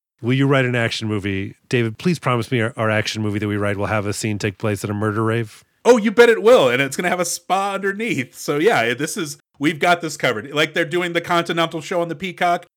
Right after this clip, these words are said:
Speaker 2: We're just gonna do the Red Circle.
Speaker 1: You know what, David? Actually, that's one of my punch-ups later. Uh, <laughs> but, um,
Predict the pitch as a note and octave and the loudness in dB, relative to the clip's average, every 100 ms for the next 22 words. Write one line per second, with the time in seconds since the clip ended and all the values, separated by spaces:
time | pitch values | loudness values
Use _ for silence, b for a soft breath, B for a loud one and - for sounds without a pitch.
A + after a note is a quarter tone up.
0 | _ - C#3 D#3 E3 E3+ D3+ C#3 C#3 C3+ | _ -2 0 2 0 -2 -4 -2 -2 0
1 | B2+ A#2+ - G#2+ F#2+ F2 _ _ - B2 | 0 0 -4 -6 -8 -20 _ _ -2 2
2 | B2 C3 B2 A#2 - B2 A#2 B2+ A2+ G2+ | 4 4 4 4 2 0 0 0 0 0
3 | A#2+ A2 A2 - A#2 G2+ G#2+ B2+ B2+ C3 | 0 0 -2 0 2 2 0 2 4 2
4 | - D3 D3 D#3+ F3+ C#3 E3 D3 C#3 B2+ | 0 0 0 2 2 2 2 2 0 -4